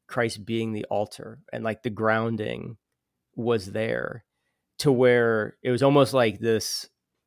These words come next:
you know, just in the last three weeks of my life, been able to see, like,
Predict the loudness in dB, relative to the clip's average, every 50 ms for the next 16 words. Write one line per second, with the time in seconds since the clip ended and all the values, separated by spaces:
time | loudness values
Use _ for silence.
0 | _ _ _ _ _ _ -10 -6 -4 -2 -2 -2 -2 -4 -4 -6 -8 -10 -10 -8
1 | -6 -4 -2 2 4 4 2 2 0 -4 -4 -2 -2 0 0 -2 -2 -2 -4 -6
2 | -6 -4 -4 -4 -2 -2 -2 0 0 -2 -4 -8 -12 -20 -20 _ _ _ _ _
3 | _ _ _ -6 -2 2 2 2 4 4 2 2 0 -4 -4 -4 -2 -2 -2 -2
4 | -2 -4 -4 -4 -8